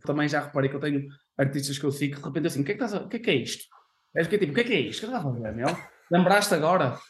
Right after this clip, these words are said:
Ah, tipo, "Lembraste agora de fazer", tá a ver? A pessoa que eu vejo mais próximo, se calhar, de fazer alguma coisa com diferentes vozes, nem é, nem é diferentes vozes. O que me veio agora à cabeça é o Daniel Sloss. Cada special dele é, tipo, sobre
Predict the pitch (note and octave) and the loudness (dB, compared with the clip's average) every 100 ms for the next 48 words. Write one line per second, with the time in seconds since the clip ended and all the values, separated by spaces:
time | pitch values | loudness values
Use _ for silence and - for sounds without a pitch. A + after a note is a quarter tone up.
0 | _ - F3+ D#3+ G#3 E3+ F#3 - D#3 D#3+ | _ -2 0 2 2 4 2 0 0 2
1 | D#3 E3 D3+ D3+ D#3+ C#3+ F3 - - - | 0 -4 -6 -2 0 0 -2 -6 -20 -20
2 | _ A#3+ A#3 A3 G3+ G#3 F3+ G3+ G3+ - | _ -2 0 2 4 4 4 4 2 -2
3 | - - F#3+ G3 F#3+ E3 E3 E3+ E3 C#3+ | -6 -2 0 0 -2 -8 -4 2 2 2
4 | C3 E3 D3 D#3 D3 D#3 D3+ D3+ D3 C#3 | -2 -2 0 0 0 -2 -4 -2 -2 -2
5 | C#3+ D3+ D3 D3+ - F3 F3 D3 D3+ E3 | -2 0 0 -2 -2 0 0 0 -2 2
6 | F#3 F#3+ F#3 F#3+ F#3 F#3+ F3+ F3 E3+ D#3 | 2 4 2 2 2 2 0 -4 -8 -4
7 | D3+ A#2 - _ - D3+ D3 D#3 D#3+ D#3 | -2 -2 -6 _ -8 0 2 4 4 4
8 | D3 D3+ - D3+ D3+ - _ _ C#3+ C#3+ | 0 -2 -2 -6 -6 -12 _ _ 2 4
9 | D3 D#3 D#3 D3 - C#3+ B2 A#2 - - | 6 4 4 2 -2 0 2 0 -6 -18
10 | _ - E3 D#3+ - E3 D#3+ E3 D3+ D#3+ | _ -2 0 0 0 0 0 0 0 2
11 | D#3 D#3 C3+ - D#3+ D#3+ | 2 0 -4 -4 -2 -2